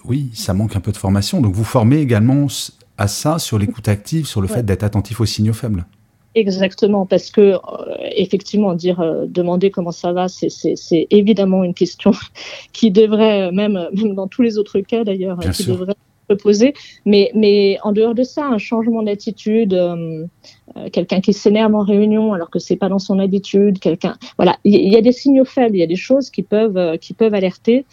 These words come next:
Speaker 2: Et, euh, et, et voilà, le fait d'être formé, euh,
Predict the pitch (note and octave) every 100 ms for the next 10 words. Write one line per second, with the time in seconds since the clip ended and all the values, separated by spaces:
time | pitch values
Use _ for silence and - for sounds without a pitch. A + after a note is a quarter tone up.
0 | - - - - F#3+ F#3 F3+ E3+ E3+ E3
1 | D#3+ - - - - F3 F#3+ - F3 F3
2 | D#3 D#3+ - F#3 F3+ F3 - G3+ G#3 G3+
3 | G3+ A3+ G#3+ F3+ E3 E3 D#3 D3+